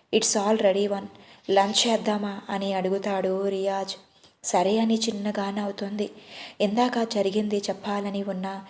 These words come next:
ఎందుకో చెప్పే ధైర్యం చెయ్యలేకపోతుంది.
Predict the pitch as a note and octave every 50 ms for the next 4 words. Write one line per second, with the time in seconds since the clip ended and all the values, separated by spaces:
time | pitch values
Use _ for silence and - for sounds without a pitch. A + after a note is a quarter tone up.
0 | - - - - - - G3+ G#3+ G#3+ A3+ B3+ B3+ B3 A3+ A3+ A3+ A3+ G#3+ G3 A3
1 | - G#3+ G#3+ G#3 G3+ G3 G3 G3 F#3+ F#3+ G3 G3+ G#3+ - G3 F#3 F#3 G3+ G3+ G#3
2 | G#3 G3+ - G3+ G3+ - G3 F#3+ F#3+ G3+ G3 F#3+ F#3+ G3+ -